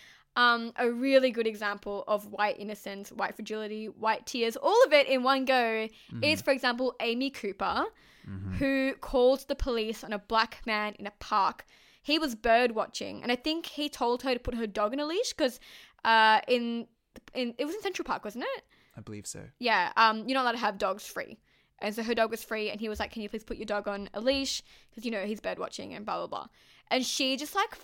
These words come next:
Speaker 1: freaked out. There's a video of it online. You can find it. And she, she calls the police and puts on all these fake tears and cries about how this black man is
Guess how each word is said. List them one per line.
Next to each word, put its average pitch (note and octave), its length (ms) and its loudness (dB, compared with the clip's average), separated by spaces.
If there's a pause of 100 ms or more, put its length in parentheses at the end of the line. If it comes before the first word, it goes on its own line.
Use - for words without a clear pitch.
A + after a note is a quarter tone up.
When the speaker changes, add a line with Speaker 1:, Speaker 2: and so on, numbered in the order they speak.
(220)
Speaker 1:
freaked A#3 260 -2
out. F#3 220 4
There's D#4+ 120 6
a G#4+ 80 6
video D4+ 280 6
of B3+ 120 8
it A#3 80 2
online. G#3+ 400 2
You A3 80 -4
can A#3+ 140 -4
find G#3 320 0
it. - 240 -4
And - 80 -4
she, B3 320 -6
she - 180 -4
calls D4 420 6
the E4+ 80 -4
police A3 640 -4 (380)
and B3+ 200 2
puts - 300 0
on D4 100 2
all B3+ 120 4
these A#3+ 220 -8
fake A#3 320 -2
tears A3+ 340 0
and A3 100 -6
cries A3 440 4
about A#3 120 -6
how A3+ 100 2
this G#3+ 160 -4
black G#3+ 380 0
man G#3 240 -2
is G#3 160 -12